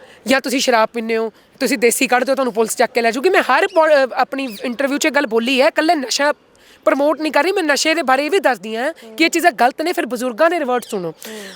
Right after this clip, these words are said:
Speaker 1: ਉਹ ਕਹਿੰਦੇ, "ਅਸੀਂ ਡੋਡੇ ਖਾਂਦੇ ਹਾਂ ਤਾਂ ਅਸੀਂ ਨੱਬੇ ਸਾਲ ਦੇ ਹੋ ਗਏ।"
Speaker 2: ਹਾਂ।
Speaker 1: ਠੀਕ ਹੈ?
Speaker 2: ਪੁਰਾਣੇ
Speaker 1: ਉਹ ਕਹਿੰਦੇ, "ਸਾਨੂੰ ਦਿਲ ਦਾ
Speaker 2: ਜ਼ਮਾਨੇ
Speaker 1: ਦੌਰਾ ਨਹੀਂ ਅੱਜ ਤੱਕ ਪਿਆ, ਸਾਨੂੰ ਸ਼ੂਗਰ ਨਹੀਂ ਹੋਈ।"
Speaker 2: ਹੂੰ।
Speaker 1: ਉਹ ਕਹਿੰਦੇ, "ਜੇ ਅਸੀਂ ਰੰਮ ਪੀਂਦੇ ਹਾਂ," ਇਹਦੇ ਬਾਰੇ ਇੱਕ ਬਹੁਤ ਅੱਛੇ ਅੰਕਲ ਨੇ ਮੈਨੂੰ, ਇੱਕ ਬਾਪੂ ਜੀ ਨੇ ਮੈਨੂੰ ਇਹ ਗੱਲ ਸਮਝਾਈ ਸੀ, ਕਹਿੰਦੇ, "ਰੰਮ ਦਾ ਮਤਲਬ ਹੁੰਦਾ ਹੈ, ਅਹ, ਇਹ ਮੈਡੀਸਨ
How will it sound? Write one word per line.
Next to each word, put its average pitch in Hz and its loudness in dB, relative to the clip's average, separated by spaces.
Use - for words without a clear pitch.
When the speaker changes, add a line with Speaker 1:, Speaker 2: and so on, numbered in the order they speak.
Speaker 1:
ਉਹ 320 4
ਕਹਿੰਦੇ, 302 0
"ਅਸੀਂ 262 -4
ਡੋਡੇ 240 2
ਖਾਂਦੇ 247 0
ਹਾਂ 269 2
ਤਾਂ 269 0
ਅਸੀਂ 262 -4
ਨੱਬੇ 226 0
ਸਾਲ 220 4
ਦੇ 220 -2
ਹੋ 190 -2
ਗਏ।" 160 -12
Speaker 2:
ਹਾਂ। 175 -20
Speaker 1:
ਠੀਕ 277 0
ਹੈ? 277 2
Speaker 2:
ਪੁਰਾਣੇ 254 -4
Speaker 1:
ਉਹ 320 6
ਕਹਿੰਦੇ, 330 4
"ਸਾਨੂੰ 339 4
ਦਿਲ 285 4
ਦਾ - -
Speaker 2:
ਜ਼ਮਾਨੇ 285 2
Speaker 1:
ਦੌਰਾ 262 6
ਨਹੀਂ 262 2
ਅੱਜ 208 -2
ਤੱਕ 254 -2
ਪਿਆ, 269 6
ਸਾਨੂੰ 320 0
ਸ਼ੂਗਰ 254 2
ਨਹੀਂ 220 -6
ਹੋਈ।" 165 -10
Speaker 2:
ਹੂੰ। - -20
Speaker 1:
ਉਹ 349 4
ਕਹਿੰਦੇ, 320 2
"ਜੇ 339 0
ਅਸੀਂ 311 -2
ਰੰਮ 240 2
ਪੀਂਦੇ 269 -2
ਹਾਂ," 311 2
ਇਹਦੇ 339 2
ਬਾਰੇ 285 0
ਇੱਕ 269 -14
ਬਹੁਤ 240 0
ਅੱਛੇ 269 -6
ਅੰਕਲ 247 -4
ਨੇ 285 -4
ਮੈਨੂੰ, 254 -6
ਇੱਕ 226 -8
ਬਾਪੂ 208 -2
ਜੀ 247 -2
ਨੇ 247 0
ਮੈਨੂੰ 240 0
ਇਹ 220 -2
ਗੱਲ 196 2
ਸਮਝਾਈ 220 0
ਸੀ, 240 -4
ਕਹਿੰਦੇ, 311 0
"ਰੰਮ 254 -2
ਦਾ 262 0
ਮਤਲਬ 247 -4
ਹੁੰਦਾ 226 -2
ਹੈ, 262 2
ਅਹ, - 0
ਇਹ 311 2
ਮੈਡੀਸਨ 277 2